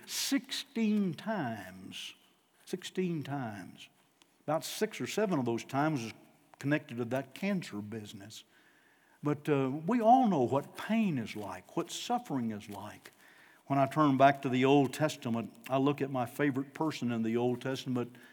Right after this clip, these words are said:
by the name of Job. And let me just quote it. It says that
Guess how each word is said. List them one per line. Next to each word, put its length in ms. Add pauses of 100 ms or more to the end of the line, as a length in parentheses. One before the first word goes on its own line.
(180)
by 100
the 140
name 240
of 180
Job. 440
And 120
let 140
me 120
just 280
quote 340
it. 200 (680)
It 140
says 540
that 340